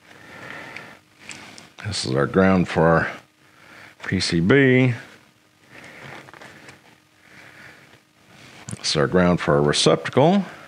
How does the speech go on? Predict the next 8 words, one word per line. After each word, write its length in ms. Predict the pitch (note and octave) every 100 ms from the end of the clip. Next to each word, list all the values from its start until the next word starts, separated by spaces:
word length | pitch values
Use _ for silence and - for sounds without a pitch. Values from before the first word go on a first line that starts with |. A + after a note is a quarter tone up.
| - _ _ _ _ _ _ _ _ _ _ - - - - - - - _ _
All 200 | C#3 C#3+
right, 280 | G#2 D3 C3 - - - -
now 160 | A#2 A2+
we 60 |
need 180 | A2+ A#2
to 80 | G2
put 280 | E2+ C3 -
those, 400 | A2 G#2 G2